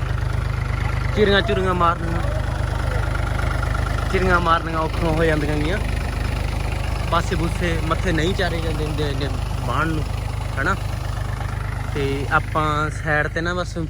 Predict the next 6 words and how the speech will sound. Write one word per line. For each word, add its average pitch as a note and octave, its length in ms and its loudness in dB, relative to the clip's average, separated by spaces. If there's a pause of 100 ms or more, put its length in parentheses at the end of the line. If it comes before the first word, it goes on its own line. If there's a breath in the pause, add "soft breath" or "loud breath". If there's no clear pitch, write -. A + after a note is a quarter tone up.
(1600)
ਘੇਰੇ F3 260 0
ਦਾ, D3+ 200 -4 (1600)
ਅਮ, D3+ 220 -6 (1400)
ਗੇੜੇ D#3+ 300 0
ਛੱਡਤੇ D3 420 -2
ਸੀਗੇ, C#3+ 280 -4